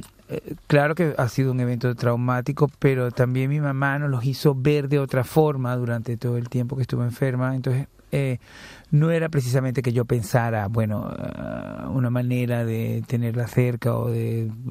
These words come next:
explorar todas las cosas que siento hacia ella va a ser el libro. No, no, no, no, no lo empecé a escribir de esa forma. Y sin embargo, una vez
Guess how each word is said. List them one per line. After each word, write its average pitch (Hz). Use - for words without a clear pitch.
explorar 127
todas 123
las 123
cosas 123
que 120
siento 123
hacia 123
ella 120
va 131
a 120
ser 123
el 120
libro. 120
No, 127
no, 135
no, 139
no, 139
no 143
lo 151
empecé 143
a -
escribir 127
de 117
esa 113
forma. 117
Y 160
sin 165
embargo, 160
una 160
vez 160